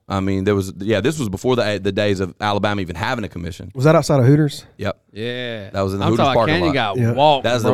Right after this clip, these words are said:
Speaker 1: the one fight that I missed, too. I was at my
Speaker 2: I
Speaker 1: grandma's
Speaker 2: didn't see
Speaker 1: funeral
Speaker 2: that
Speaker 1: that
Speaker 2: one.
Speaker 1: night.
Speaker 3: Yeah, bro got walked like a mug, bro. I was
Speaker 1: Bro,
Speaker 3: there for
Speaker 1: I'm
Speaker 3: that.
Speaker 1: telling y'all right
Speaker 3: That was
Speaker 1: now,
Speaker 3: bad.
Speaker 1: I went through it in the beginning of my career as a coach and a fighter because I had no leverage. I had no team.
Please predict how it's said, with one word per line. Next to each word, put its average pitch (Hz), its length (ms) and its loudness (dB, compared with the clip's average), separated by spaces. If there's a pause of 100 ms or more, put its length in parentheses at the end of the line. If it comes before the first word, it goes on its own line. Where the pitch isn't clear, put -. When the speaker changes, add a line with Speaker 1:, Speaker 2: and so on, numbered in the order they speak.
Speaker 1:
the 127 60 2
one 123 160 0
fight 123 300 -2
that 95 100 -6
I 98 80 -4
missed, 98 300 -8
too. 92 280 -6
I - 100 -6
was 98 120 -2
at 98 60 -4
my 92 60 -4
Speaker 2:
I 85 40 -6
Speaker 1:
grandma's 120 220 4
Speaker 2:
didn't 123 120 0
see 135 80 0
Speaker 1:
funeral 120 220 0
Speaker 2:
that 117 60 0
Speaker 1:
that - 60 -12
Speaker 2:
one. - 100 -12
Speaker 1:
night. - 80 -16
Speaker 3:
Yeah, 123 120 -10
bro 135 200 -2
got 110 200 -6
walked 113 280 -8
like 110 160 -18
a 104 40 -16
mug, 107 400 -6
bro. 104 240 -12
I 110 80 -8
was 135 100 -6
Speaker 1:
Bro, 104 180 4
Speaker 3:
there 92 100 -2
for - 60 -6
Speaker 1:
I'm 156 120 -2
Speaker 3:
that. 202 80 -10
Speaker 1:
telling 123 240 0
y'all 101 180 2
right 92 240 0
Speaker 3:
That 92 80 -4
was 104 40 2
Speaker 1:
now, 104 240 2
Speaker 3:
bad. 92 420 -4 (640)
Speaker 1:
I 127 180 0
went 98 420 -4
through 123 200 2
it - 40 0
in - 40 -12
the 82 80 -8
beginning 87 260 -4
of 87 60 -4
my 85 100 -4
career 87 360 -2
as 82 120 -4
a 80 60 -12
coach 87 300 -4
and 104 120 -2
a 87 40 -4
fighter 82 300 -4
because 87 440 -6
I 107 160 -2
had 87 200 -2
no 101 200 0
leverage. 90 680 -2 (240)
I - 60 -8
had 92 160 -2
no 95 120 0
team. 85 600 -4